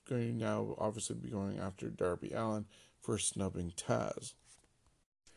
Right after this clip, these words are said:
Once again, there were some really huge spots in this and some crazy, uh, things with the ladders.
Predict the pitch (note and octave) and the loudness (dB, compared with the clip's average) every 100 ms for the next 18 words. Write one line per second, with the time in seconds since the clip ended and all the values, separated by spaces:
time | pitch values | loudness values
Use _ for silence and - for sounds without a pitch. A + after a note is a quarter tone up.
0 | - - D3+ D3 G#2+ G#2+ G2+ G#2 G#2 A2 | -18 4 10 12 10 8 6 8 8 10
1 | A2 A2+ A#2+ A#2 A2 - A2+ - - G2 | 8 10 10 10 8 4 4 6 6 6
2 | F#2+ F#2 G2 F#2+ G2 G2 - - - F#2 | 6 4 2 4 4 6 4 2 -4 0
3 | F2+ F2+ F2 F2 E2+ - - - - - | 2 2 0 0 -4 -6 -10 -12 -8 -6
4 | F#2 - - - B2 A2+ A2 A2 G2 G2 | -8 -12 -12 -8 -4 2 4 4 2 0
5 | F#2 - - - - - G#2 F#2+ F#2 - | -2 -10 -20 -20 -20 -2 2 4 4 2
6 | G#2+ F#2+ G2 G2+ F#2+ F#2+ G2 G#2 G2 | 2 2 0 2 4 4 4 4 2